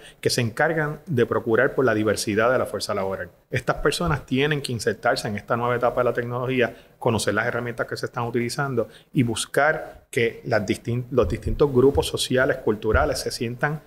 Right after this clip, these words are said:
representados o estén representados en el entorno laboral, que el trabajo sea un microcosmo de lo que es la sociedad. Y en ese sentido, pues, hay que ha-, hacer auditorías,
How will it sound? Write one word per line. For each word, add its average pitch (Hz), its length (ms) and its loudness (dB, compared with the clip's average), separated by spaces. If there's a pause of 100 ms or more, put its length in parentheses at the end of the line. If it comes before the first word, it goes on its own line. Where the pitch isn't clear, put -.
(300)
representados 123 920 0
o 110 40 -2
estén 107 200 -4
representados 135 680 0
en 113 100 0
el 107 80 -4
entorno 104 400 -2
laboral, 127 380 4
que 107 220 0
el 110 180 -2
trabajo 117 400 2
sea 156 220 2
un 147 80 -2
microcosmo 147 600 0
de 117 80 4
lo 110 120 2
que 107 100 -4
es 98 60 -4
la 127 120 0
sociedad. 113 420 0 (400)
Y 131 60 0
en 104 80 4
ese 117 140 0
sentido, 170 440 2
pues, 127 160 2
hay 110 140 -4
que 143 240 0
ha-, - 320 -2
hacer 113 240 2
auditorías, 110 840 2